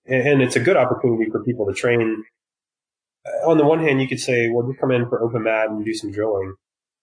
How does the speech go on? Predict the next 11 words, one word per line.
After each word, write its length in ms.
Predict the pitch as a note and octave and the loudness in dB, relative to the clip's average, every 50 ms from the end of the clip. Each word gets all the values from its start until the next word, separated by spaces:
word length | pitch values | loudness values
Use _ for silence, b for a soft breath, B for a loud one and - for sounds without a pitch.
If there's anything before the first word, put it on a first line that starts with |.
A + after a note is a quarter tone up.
| _ - | _ -2
But 280 | A2+ A2 A2 A2 G#2+ | 0 2 2 2 4
on 200 | A2+ A2+ A2 G#2+ | 4 2 2 2
the 140 | G#2+ G#2 G2+ | 2 0 2
realistic 680 | G#2+ A#2 C3 C3 A#2+ A2+ B2 D3 D3+ D3 - A2+ - - | 2 2 2 4 4 4 4 2 2 0 -2 -2 0 0
hand, 300 | A2 G#2 G2+ G#2 G#2 G#2+ | 0 2 2 2 0 0
and 100 | G#2+ G#2+ | 0 -2
the 80 | - | 0
hand 200 | B2 A#2+ A2+ A2+ | 2 2 2 4
where 120 | A2 G#2+ G2+ | 2 2 2
reality 440 | G2+ G#2 G2+ A2 B2+ B2+ A2+ G#2 G2+ | 0 0 2 2 4 4 4 2 0
lives, 440 | G2 G2+ G#2 G#2 G2+ G2 G2 - | 0 0 0 0 0 -2 -4 -10